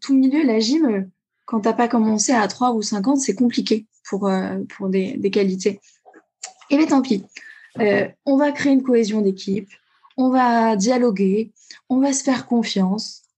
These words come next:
on va se filmer pour se représenter ce que donne notre passage sur le saut de cheval. Euh, on va être malin sur les enchaînements, parce qu'en gym, si tu fais une rondade flip mais qu'elle est toute pourrie,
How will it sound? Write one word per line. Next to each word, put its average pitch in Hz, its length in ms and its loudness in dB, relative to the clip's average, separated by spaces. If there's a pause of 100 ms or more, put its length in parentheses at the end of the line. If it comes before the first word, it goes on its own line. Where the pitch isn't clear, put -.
on 302 120 2
va 277 200 2
se - 160 -4
filmer 247 340 2
pour 240 160 -6
se - 100 -8
représenter 220 680 0
ce 226 100 -6
que 220 100 0
donne 202 420 0
notre 190 280 0
passage 196 460 -2
sur 190 240 -2
le 185 80 2
saut 185 180 -2
de 190 60 -4
cheval. 185 500 -4 (840)
Euh, 208 200 2
on 285 140 2
va 302 80 4
être 294 240 -4
malin 240 580 4 (320)
sur - 380 -2
les 214 180 2
enchaînements, 240 640 0
parce 214 160 -2
qu'en 220 220 -2
gym, 233 440 0 (380)
si - 160 -4
tu - 100 -6
fais - 140 -2
une 269 80 4
rondade 240 320 2
flip 269 300 -2
mais 208 160 2
qu'elle 208 180 -2
est 202 140 0
toute 190 160 -10
pourrie, 277 420 0